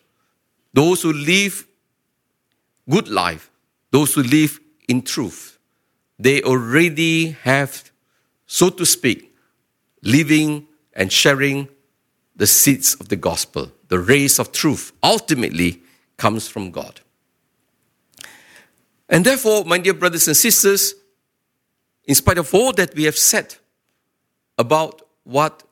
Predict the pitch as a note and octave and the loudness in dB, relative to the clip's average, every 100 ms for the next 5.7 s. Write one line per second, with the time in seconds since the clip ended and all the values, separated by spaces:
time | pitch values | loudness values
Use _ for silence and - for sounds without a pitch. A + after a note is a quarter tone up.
0 | _ _ _ _ _ _ - B2 F3+ A#3 | _ _ _ _ _ _ 0 2 2 2
1 | E3 D3+ A2+ G#2 G#2+ - A#3 - D#3+ C#3+ | 0 0 0 -2 -2 0 0 0 -4 -4
2 | B2+ F2+ - F2 - - - - _ _ | -4 -4 -2 -4 -4 -6 -6 -10 _ _
3 | _ _ _ _ F3+ A3 A3 - G3+ G#3 | _ _ _ _ 2 2 0 -4 -2 0
4 | F3 E3 E3 - C3 - - F3+ F3 - | -2 -2 -2 -4 -2 0 0 -2 -2 -2
5 | - - - - - - | -2 -2 -8 -12 -14 -14